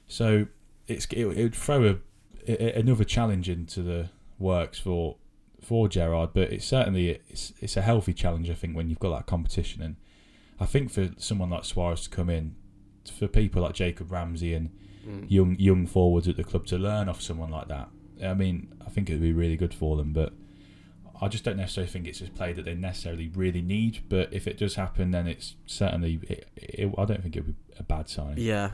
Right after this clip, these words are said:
Speaker 2: I mean, I'm, I'm certainly, I'm just in the camp really that if you get the chance to sign Luis Suarez, you sign Luis Suarez.
Speaker 1: Yeah.
Speaker 2: And
Speaker 1: Of course.
Speaker 2: I think as, as well, just referencing what you were saying there about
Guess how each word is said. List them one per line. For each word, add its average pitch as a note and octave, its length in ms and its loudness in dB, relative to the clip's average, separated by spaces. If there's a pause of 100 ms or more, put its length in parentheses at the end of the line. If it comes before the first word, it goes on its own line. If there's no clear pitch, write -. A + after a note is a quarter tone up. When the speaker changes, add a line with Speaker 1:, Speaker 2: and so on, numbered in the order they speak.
(120)
Speaker 2:
I A2 80 -2
mean, B2+ 160 2
I'm, C#3+ 180 4
I'm C#3+ 240 4
certainly, A2 380 0
I'm G#2 180 -2
just G#2+ 220 -6
in F2+ 100 -4
the F2 80 -6
camp F2+ 300 -8
really F#2+ 240 -4
that F#2+ 300 -8 (260)
if A2+ 200 -10
you B2+ 80 -4
get G#2+ 200 -4
the A2 60 -8
chance G2 360 -4
to G2+ 60 -10
sign F#2+ 340 -2
Luis F#2 220 -6
Suarez, F#2 640 -10
you G2 160 -10
sign F#2+ 380 -2
Luis F2+ 220 -6
Suarez. F#2+ 600 -6
Speaker 1:
Yeah. F#2 180 -2 (400)
Speaker 2:
And F#2+ 340 -6 (140)
Speaker 1:
Of - 100 -8
course. F#2 340 0 (260)
Speaker 2:
I A#2+ 60 2
think C#3+ 220 4
as, A2+ 320 0
as A#2 140 -6
well, A2 240 4
just G2+ 260 -6 (440)
referencing G#2+ 640 -4
what G2+ 160 -2
you A2 100 -4
were G#2+ 80 -4
saying G2+ 300 0
there G#2 240 0
about G2+ 440 -6